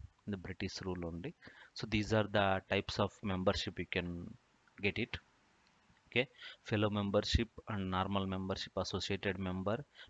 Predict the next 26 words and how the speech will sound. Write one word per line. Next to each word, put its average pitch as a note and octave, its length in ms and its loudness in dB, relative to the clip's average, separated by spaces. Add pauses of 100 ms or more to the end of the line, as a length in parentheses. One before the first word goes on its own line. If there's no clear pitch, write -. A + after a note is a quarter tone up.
member G#2 240 0 (100)
technologies, G2 640 0
associated G2 640 -2
member, F#2+ 400 0 (420)
chartered G#2 340 4
engineers. F2 380 -6 (420)
Chartered G#2+ 340 4
engineer A2+ 420 4
and G#2+ 180 0
professional G#2 540 0
engineer, F#2+ 400 0 (560)
these A#2 240 4
two A2 180 0
are G#2 120 4
very F#2+ 240 2
famous. G#2 580 0 (320)
Okay, C#3+ 180 -4 (460)
around G#2 320 2
thirteen G2+ 360 -2
thousand, G2+ 600 -2
uh, - 160 -2
it - 180 -8
will G2+ 180 0
cost F2 440 -2
if - 220 -6
you, F#2 320 -6